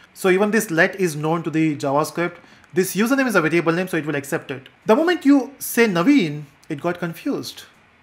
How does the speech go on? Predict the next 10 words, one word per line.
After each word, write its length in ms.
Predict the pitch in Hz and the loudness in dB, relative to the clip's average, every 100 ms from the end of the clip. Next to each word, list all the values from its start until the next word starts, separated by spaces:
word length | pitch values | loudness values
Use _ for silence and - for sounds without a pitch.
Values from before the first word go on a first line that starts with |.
| _ _ _ - | _ _ _ -4
It 100 | 180 | -2
is 120 | 220 | 0
confused. 480 | 220 214 277 302 196 | 0 0 0 0 0
Is 120 | 175 | -2
it 80 | 208 | 0
a 80 | 147 | 0
variable 340 | 147 175 208 | 0 0 0
name? 320 | 208 262 277 - _ _ _ | -2 -4 -8 -14 _ _ _
Is 180 | 160 147 | -8 -2
it 240 | 180 180 | -2 -2